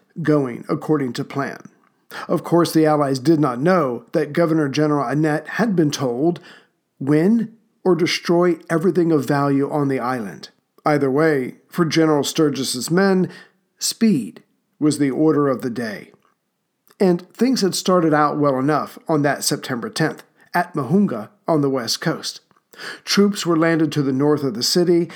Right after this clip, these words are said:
and the French military commander then gathered his men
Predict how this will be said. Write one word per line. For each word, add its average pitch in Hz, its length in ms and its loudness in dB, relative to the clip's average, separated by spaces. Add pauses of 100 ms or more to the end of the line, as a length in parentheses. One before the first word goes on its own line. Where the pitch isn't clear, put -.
(140)
and 156 140 0
the 147 80 0
French 165 380 0
military 160 440 2
commander 131 600 -4
then 170 220 0
gathered 160 420 0
his 165 180 2
men 156 480 0